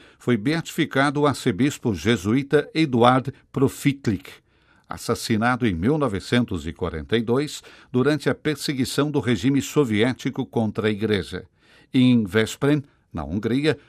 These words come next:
foi beatificada Maria Magdalobody, jovem leiga assassinada em mil novecentos e quarenta e cinco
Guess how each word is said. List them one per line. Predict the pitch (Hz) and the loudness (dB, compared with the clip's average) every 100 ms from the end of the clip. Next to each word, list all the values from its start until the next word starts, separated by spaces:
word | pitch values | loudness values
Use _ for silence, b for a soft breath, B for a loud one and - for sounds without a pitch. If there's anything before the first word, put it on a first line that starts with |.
| B | B
foi | _ 101 | _ -8
beatificada | 80 127 143 - 151 139 131 131 143 - | -4 -4 -4 -4 -4 0 -2 2 -2 -2
Maria | 127 120 127 143 165 170 170 - | 0 2 2 0 -2 0 -2 -2
Magdalobody, | 120 113 135 135 135 143 143 - 107 113 101 95 87 - b b b | 0 4 4 2 0 2 2 0 4 4 4 0 -4 -6 b b b
jovem | 90 80 104 131 120 113 | -12 0 2 2 0 -2
leiga | 90 107 147 143 139 | 0 0 -2 0 -2
assassinada | 117 - 123 - 110 117 120 | -2 -6 -6 -2 -2 -2 -2
em | 117 | -2
mil | 98 156 170 | 0 -2 -2
novecentos | 139 104 - 117 117 90 | -2 -4 -2 -2 -2 -6
e | 78 | -8
quarenta | - 85 82 76 | -8 -8 -8 -8
e | 101 | -8
cinco | - 139 151 160 | -2 -2 0 -2